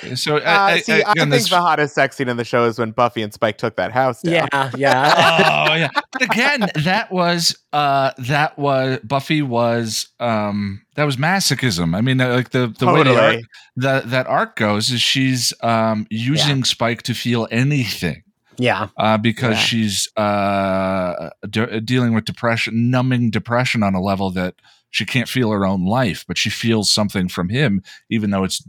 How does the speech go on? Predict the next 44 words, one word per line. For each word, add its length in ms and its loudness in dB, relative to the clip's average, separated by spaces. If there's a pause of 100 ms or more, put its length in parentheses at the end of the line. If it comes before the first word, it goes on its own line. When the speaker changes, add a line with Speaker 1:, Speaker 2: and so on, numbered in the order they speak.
Speaker 1:
it's 240 -6
dark 300 -2
and 100 -2
negative. 360 -2
So 120 -2
again, 420 0
it's 300 -2
like 240 0
the 80 -4
sex 500 0
is 320 0
this, 440 0 (580)
uh, 380 2
negative 260 0
thing. 140 -2
I 100 -4
agree. 320 0
I 80 0
forgot 260 -2
about 200 0
that 160 0
scene. 220 0
That 160 0
sequence 380 -4
is 120 -6
super 260 -4
hot. 360 -2
Speaker 3:
<laughs> 60 -18 (400)
Speaker 1:
But, 300 0
Speaker 3:
Yeah. 480 0
Speaker 1:
um, 300 -4 (160)
again, 280 0
I 80 0
just 320 -4
wish 360 -4
there 200 -8
was 140 -10
just 180 -4
a 80 -6
little 220 -8
bit 180 -8
more 300 -8
of 100 -10
just, 480 -2